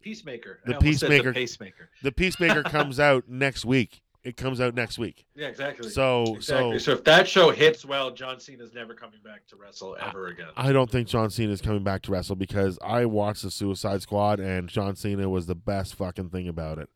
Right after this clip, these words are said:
Speaker 2: Uh, uh, bar none. So funny. Um, okay, I'm gonna say my pick to win the Rumble, uh, I guess it has to be Almost.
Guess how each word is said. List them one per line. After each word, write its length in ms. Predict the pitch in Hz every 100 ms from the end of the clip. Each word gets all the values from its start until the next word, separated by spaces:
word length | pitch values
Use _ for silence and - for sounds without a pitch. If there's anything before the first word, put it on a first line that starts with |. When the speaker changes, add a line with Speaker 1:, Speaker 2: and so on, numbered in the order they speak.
| _ _ _ _ _
Speaker 2:
Uh, 300 | 101 98 95 -
uh, 140 | 101 113
bar 500 | 110 107 123 120 113
none. 360 | 104 82 69 _
So 640 | - - - - 156 131
funny. 420 | 117 101 87 69 - _ _ _ _ _
Um, 760 | 117 127 123 113 110 104 101 - _ _ _ _ _ _ _ -
okay, 460 | 131 123 101 87 - _ _
I'm 300 | - 131 139
gonna 180 | 156 151
say 580 | - 139 131 123 123 120
my 260 | 110 120 127
pick 280 | - 127 -
to 100 | 127
win 200 | 120 117
the 100 | 110
Rumble, 640 | 113 123 127 127 127 123 _ _ _ _ _ _ _ _ _ -
uh, 120 | 113 - - - _ _ _ _
I 120 | - 117
guess 360 | 117 156 175
it 80 | 349
has 260 | 156 143 139
to 120 | 139
be 320 | 127 113 104 -
Almost. 920 | - 101 170 208 104 87 - - -